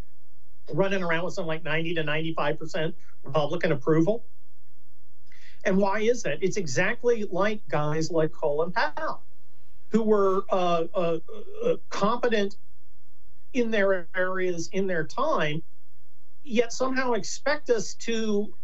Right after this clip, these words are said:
defer to them after they've demonstrated a track record of failure. And I, I don't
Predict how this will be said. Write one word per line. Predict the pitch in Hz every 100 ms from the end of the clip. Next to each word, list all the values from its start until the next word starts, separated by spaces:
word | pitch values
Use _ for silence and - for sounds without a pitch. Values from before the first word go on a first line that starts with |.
| - - - - - -
defer | - 196 - 214 269
to | 277
them | 220 165 151 160 - - - - -
after | 202 233 - 226 214 202 202 - -
they've | 196 185
demonstrated | 196 208 226 - 208 196 202 190
a |
track | 180 175 147 156
record | 143 135 160
of | 180
failure. | - 330 349 220 135
And | 147
I, | 156 190
I | 170
don't | 220 240